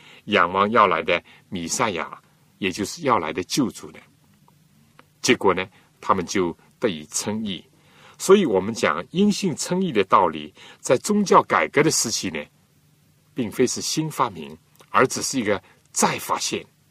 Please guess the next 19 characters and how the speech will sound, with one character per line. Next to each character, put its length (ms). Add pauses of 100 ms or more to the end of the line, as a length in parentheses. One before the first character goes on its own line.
(800)
只 140
是 160
在 160
当 260
时 200
那 160
个 180 (220)
特 160
殊 160
的 200 (380)
背 180
景 160
下， 300 (760)
更 220
加 160
显 320
出 160
它 160
的 80